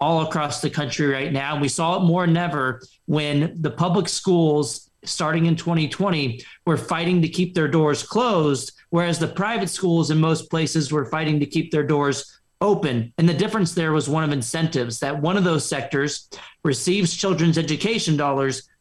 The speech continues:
regardless of whether they even open their doors for business. And in fact, it was even worse than that. They were able to lobby to the government, hold children's education hostage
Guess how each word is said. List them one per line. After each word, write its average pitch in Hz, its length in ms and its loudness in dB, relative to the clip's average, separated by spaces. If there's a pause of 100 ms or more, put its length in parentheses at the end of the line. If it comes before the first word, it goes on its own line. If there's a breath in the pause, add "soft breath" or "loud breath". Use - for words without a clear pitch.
(140)
regardless 175 560 2
of 165 60 2
whether 165 160 2
they 151 200 2
even 147 180 -2
open 143 240 -2
their 135 140 0
doors 139 300 0
for 139 160 -2
business. 131 600 -4
And 156 80 2
in 151 140 2
fact, 175 460 -6
it 180 80 0
was 170 220 2
even 170 280 2
worse 180 340 0
than 143 180 -2
that. 123 360 -6 (380 loud breath)
They 165 120 2
were 165 140 4
able 185 300 0
to 151 80 2
lobby 170 420 0
to 175 120 0
the 156 140 0
government, 156 540 -2 (340 soft breath)
hold 185 360 4
children's 175 440 2
education 151 560 -4
hostage 131 800 -2